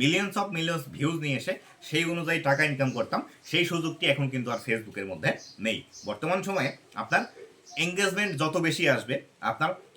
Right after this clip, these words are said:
ভিডিওর এভারেজ ভিউ ডিউরেশন যত বেশি আসবে, যত বেশি লাইক কমেন্ট নিয়ে আসতে পারবেন আপনার ভিডিওতে, তত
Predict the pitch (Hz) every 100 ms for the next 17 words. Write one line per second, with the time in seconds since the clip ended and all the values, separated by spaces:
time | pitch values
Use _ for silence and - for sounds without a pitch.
0 | - - 143 165 175 - 139 165 185 170
1 | 131 151 165 165 165 156 156 131 127 120
2 | 120 107 98 131 240 - - 117 147 185
3 | 170 160 107 156 - 170 165 151 139 120
4 | 113 113 101 98 95 - 95 - 107 127
5 | - - - - 156 151